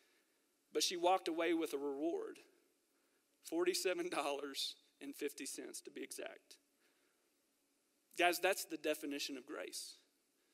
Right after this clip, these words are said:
Jesus paid your penalty and then gives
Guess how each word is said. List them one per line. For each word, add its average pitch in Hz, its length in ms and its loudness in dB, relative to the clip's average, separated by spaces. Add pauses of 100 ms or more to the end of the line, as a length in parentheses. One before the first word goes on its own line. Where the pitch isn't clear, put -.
(1300)
Jesus 208 360 -2
paid 190 360 0
your 160 100 -2
penalty 160 500 -8 (1400)
and 170 100 2
then 196 160 4
gives 196 260 8